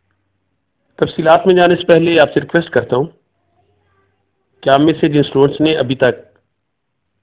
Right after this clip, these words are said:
हमारे इस educational YouTube channel आईजीएस School and Academy को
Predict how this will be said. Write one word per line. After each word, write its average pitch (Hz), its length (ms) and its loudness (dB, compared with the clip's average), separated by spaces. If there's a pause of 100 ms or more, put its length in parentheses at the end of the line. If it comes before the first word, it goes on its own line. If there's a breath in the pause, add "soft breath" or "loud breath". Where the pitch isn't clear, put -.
(380)
हमारे 139 360 2
इस 147 80 -4 (120)
educational 147 580 0
YouTube 127 400 -2
channel 135 340 0 (1000)
आईजीएस 156 360 2
School 160 280 -2
and 165 100 2
Academy 151 380 0
को 131 140 -2